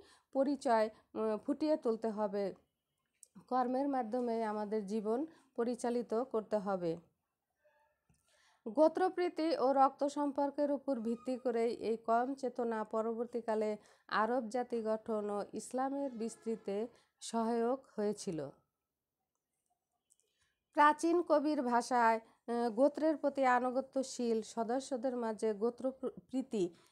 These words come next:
এত প্রকট যে স্ত্রী স্বামীকে তালাক দিতে পারে। আঞ্চলিকতা, হীনমন্যতা বা জাতীয়তাবোধ বেদুনদের সুকুমার বৃত্তিগুলো স্পর্শ করতে পারেনি।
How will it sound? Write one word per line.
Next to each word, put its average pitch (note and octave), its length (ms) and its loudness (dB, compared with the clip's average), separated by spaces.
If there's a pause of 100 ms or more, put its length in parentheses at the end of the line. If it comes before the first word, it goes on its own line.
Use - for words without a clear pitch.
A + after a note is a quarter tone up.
(120)
এত B3+ 320 0
প্রকট D#4+ 640 0
যে A3 380 0
স্ত্রী C4+ 320 -6
স্বামীকে A3+ 540 -2
তালাক G#3+ 420 0
দিতে G#3+ 460 -4 (320)
পারে। E3+ 340 2 (260)
আঞ্চলিকতা, C#4 800 0
হীনমন্যতা A#3+ 920 -2
বা G3+ 220 2
জাতীয়তাবোধ G#3 880 -2
বেদুনদের G#3 680 -2 (340)
সুকুমার C#4 600 -2
বৃত্তিগুলো G#3+ 800 -2
স্পর্শ A#3 400 -8
করতে A3 520 -4
পারেনি। E3+ 460 -2